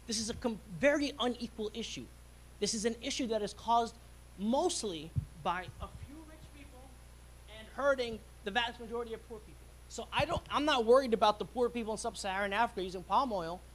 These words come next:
right? That's not, that's not the problem, right? It's, it's, it's governments and corporations and just the racist ones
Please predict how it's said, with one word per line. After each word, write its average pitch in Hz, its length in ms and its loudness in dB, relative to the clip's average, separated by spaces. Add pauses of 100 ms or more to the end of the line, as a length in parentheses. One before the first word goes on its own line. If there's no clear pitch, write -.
(120)
right? 180 200 -2
That's 214 260 -2
not, 226 240 0
that's 202 240 -4
not 202 160 -2
the - 60 -10
problem, 214 500 -2 (240)
right? 170 180 -2
It's, - 220 -6 (340)
it's, - 280 -4 (520)
it's 180 240 -6 (120)
governments 240 480 2
and 196 140 -6
corporations 190 840 -4
and 175 120 -8
just 208 300 -10 (200)
the 190 60 -12
racist 214 480 -12
ones 151 340 -16